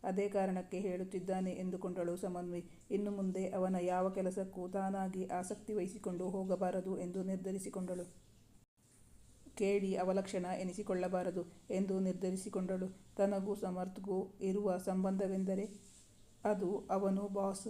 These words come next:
ತಾನು ಅವನ ಕೈ ಕೆಳಗೆ ಕೆಲಸ ಮಾಡುವ ಕೆಲಸದವಳು. ಇದೇ ಸಂಬಂಧ ಇರುವುದು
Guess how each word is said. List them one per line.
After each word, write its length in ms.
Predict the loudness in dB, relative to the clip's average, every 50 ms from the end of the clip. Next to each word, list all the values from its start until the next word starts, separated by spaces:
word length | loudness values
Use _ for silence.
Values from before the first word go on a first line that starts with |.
| -8 -10 -18 -18 -6 0
ತಾನು 360 | 2 4 4 4 4 2 2
ಅವನ 260 | 2 2 2 2 2
ಕೈ 200 | 2 2 0 -2
ಕೆಳಗೆ 360 | 0 0 0 2 2 2 0 0
ಕೆಲಸ 260 | 0 0 0 0 0
ಮಾಡುವ 400 | 0 2 2 0 0 0 -2 0
ಕೆಲಸದವಳು. 760 | 0 0 0 0 -2 -2 -2 0 0 0 0 -2 -2 -4 -10 -18 -20 -20 -20 -20 -10 -6
ಇದೇ 260 | -4 2 2 2 2
ಸಂಬಂಧ 420 | 2 2 0 2 2 2 2 4
ಇರುವುದು 540 | 4 4 2 2 0 -2 -2 -4 -4 -6 -8